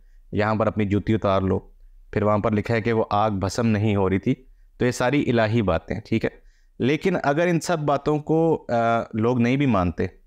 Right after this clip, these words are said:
कि इससे कोई अलूहियत या खुदा की ज़ात में कोई मुसल्लस या कसरत की हमें बात मिलती है, कम से कम इतना हम जान लें कि तौहीदी मज़ाहिब के अंदर भी कोई ऐसा खुदा का तसव्वुर नहीं पेश किया जा रहा, ख़ास तौर पर शरीयत में,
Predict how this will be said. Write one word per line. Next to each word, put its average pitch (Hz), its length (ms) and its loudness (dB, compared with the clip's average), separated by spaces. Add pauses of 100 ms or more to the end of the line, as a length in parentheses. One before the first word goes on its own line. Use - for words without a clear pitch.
(180)
कि 107 60 0
इससे 113 400 -4
कोई 120 160 -2
अलूहियत 110 640 0 (500)
या 107 160 2
खुदा 107 300 0
की 117 160 -2
ज़ात 107 360 0
में 110 120 0
कोई 110 220 0
मुसल्लस 107 640 0
या 101 280 2 (400)
कसरत 120 440 -2
की 117 220 2
हमें 107 240 0
बात 101 260 0
मिलती 98 300 -2
है, 127 80 -2 (540)
कम 135 120 0
से 151 140 -2
कम 160 160 0
इतना 156 260 -2
हम 151 200 0
जान 113 260 0
लें 143 200 0
कि 147 280 0
तौहीदी 117 500 0
मज़ाहिब 117 460 0
के 113 60 -2
अंदर 104 260 0
भी 110 260 0 (560)
कोई 139 180 -2 (100)
ऐसा 123 280 0
खुदा 131 280 -2
का 131 120 -4
तसव्वुर 120 380 -2
नहीं 113 200 2
पेश 120 300 0
किया 104 200 0
जा 87 180 0
रहा, 95 100 -2
ख़ास 110 400 -2
तौर 113 160 0
पर 110 160 -2
शरीयत 107 460 0
में, 147 160 -2